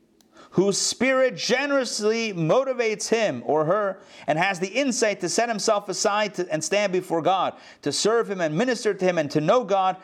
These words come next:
proceeding justly as God made him, removing from his neck the yoke of the many reckonings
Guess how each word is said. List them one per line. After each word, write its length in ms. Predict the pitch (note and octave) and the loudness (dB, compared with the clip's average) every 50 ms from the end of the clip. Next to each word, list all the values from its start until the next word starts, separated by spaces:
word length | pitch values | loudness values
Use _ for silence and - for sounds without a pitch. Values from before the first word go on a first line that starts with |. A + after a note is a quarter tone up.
| - - - _ | -20 -20 -16 _
proceeding 600 | - D3+ C#3+ - - - A3 A#3+ A#3 A3 G3+ F3 | -4 -4 -2 -2 -2 -2 -2 0 -2 -2 -2 -2
justly 480 | B2+ D3+ G#3 G#3+ A3+ G#3+ - - F#3 F3+ | 0 0 0 0 0 -6 -4 -2 -2 0
as 160 | E3 D#3 C3+ | 0 -2 0
God 280 | - F3+ F3 F#3 F3+ E3 | 0 0 2 2 0 0
made 260 | E3 F#3+ A3+ A#3 G3+ | 0 0 0 0 0
him, 140 | G3+ G3 F3 | -2 -2 0
removing 480 | E3 E3 D#3 E3+ A#3 B3 G3+ A3 G3+ F#3 | 0 0 0 0 0 0 -2 -4 -4 -2
from 180 | - E3+ D#3+ | -2 -2 0
his 140 | D#3 D3+ C3 | 0 -2 0
neck 240 | D#3+ G#3 G#3 G3 - | 0 0 0 0 -2
the 80 | D#3 D3+ | -2 0
yoke 320 | D3+ F3 G#3 A3+ G#3 F3+ | 2 2 2 2 0 -2
of 100 | F3 D3 | -4 -4
the 80 | D3+ D3 | -4 0
many 280 | D3 E3+ G3 G3+ F3+ | 2 2 2 2 0
reckonings 580 | D3+ D3 F#3+ G3+ G3 - E3+ D#3 C#3 B2+ - | 2 0 0 0 0 -4 -4 -2 -2 -4 -6